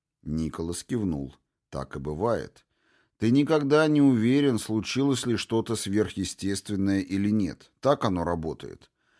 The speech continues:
Помнишь, Иисус накормил огромную толпу людей, дав им несколько рыбин и краюшек хлеба?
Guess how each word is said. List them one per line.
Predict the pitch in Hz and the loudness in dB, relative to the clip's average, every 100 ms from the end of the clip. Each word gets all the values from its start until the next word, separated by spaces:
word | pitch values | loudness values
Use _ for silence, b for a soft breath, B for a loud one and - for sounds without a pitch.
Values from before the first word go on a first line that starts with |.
| _ _ | _ _
Помнишь, | - 160 196 123 - 117 | 0 2 4 2 2 0
Иисус | 117 - 170 165 | 0 0 -4 -2
накормил | 131 113 123 120 139 143 | -4 0 2 4 4 4
огромную | 117 107 131 131 123 113 | 2 4 4 4 4 2
толпу | 98 117 113 123 117 | 0 0 0 0 0
людей, | 101 90 127 127 | 0 0 0 0
дав | 82 104 113 113 | 2 2 2 0
им | 98 | 0
несколько | 107 107 110 95 98 95 | 0 -2 -4 -4 -2 0
рыбин | 131 120 90 90 | 0 0 0 0
и | |
краюшек | 101 101 107 101 120 | 0 0 0 -2 -6
хлеба? | - 127 107 67 - | -6 -2 -2 -2 -8